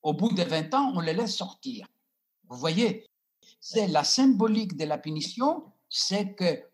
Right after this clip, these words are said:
on ne punit pas, euh, de la même peine quelqu'un qui a tué dans un moment, euh, de colère avec, euh, un terroriste. On ne peut pas prévoir quinze ans.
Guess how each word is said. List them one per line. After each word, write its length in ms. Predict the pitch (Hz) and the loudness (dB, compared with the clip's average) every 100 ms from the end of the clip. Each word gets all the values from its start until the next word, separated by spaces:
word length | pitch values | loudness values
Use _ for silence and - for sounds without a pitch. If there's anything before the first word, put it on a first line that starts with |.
| - | -6
on 120 | 147 | -2
ne 140 | 160 | -2
punit 540 | 156 - 269 254 226 190 | -4 4 6 8 6 4
pas, 360 | 185 156 123 - _ _ 131 | 4 4 0 -8 _ _ -6
euh, 100 | 131 | -6
de 160 | 127 135 | -2 0
la 160 | 131 | 2
même 400 | 135 135 127 - - | 0 0 -2 -4 -6
peine 460 | 151 135 117 110 - _ _ - | -4 -2 -2 -6 -12 _ _ -4
quelqu'un 680 | 180 175 175 185 170 151 - - _ _ | -2 -2 -2 -2 0 0 -4 -12 _ _
qui 640 | - - 170 165 147 120 - _ _ - | -16 -8 -4 -2 -2 -4 -8 _ _ -4
a 160 | 135 - - | -4 -6 -12
tué 640 | - 180 170 165 147 123 135 | -2 0 2 0 -2 -4 -2
dans 300 | 135 127 131 | -2 -2 -2
un 60 | |
moment, 600 | 131 135 147 160 147 143 - _ - | 2 2 4 2 2 -2 -10 _ -12
euh, 160 | 123 120 | -10 -10
de 160 | 113 135 | -8 -6
colère 880 | 143 139 139 143 135 113 - - _ _ _ _ _ _ | -4 2 2 2 -2 -8 -14 -20 _ _ _ _ _ _
avec, 640 | 131 135 123 175 170 - 139 | 0 0 0 -2 -2 -4 -4
euh, 120 | 127 - _ | -4 -6 _
un 100 | 135 | -10
terroriste. 920 | 135 - 156 147 139 185 262 - - 302 _ _ _ _ _ _ | -8 -4 -2 -2 2 2 4 2 -2 -14 _ _ _ _ _ _
On 120 | 156 170 | -2 0
ne 100 | 160 | -2
peut 160 | 170 | 0
pas 120 | 233 | 0
prévoir 760 | 175 180 156 135 170 160 139 107 - _ | -2 -4 -8 0 2 4 2 -6 -18 _
quinze 380 | 180 139 131 - | -2 -2 -2 0
ans. 320 | 247 370 - | 0 0 -6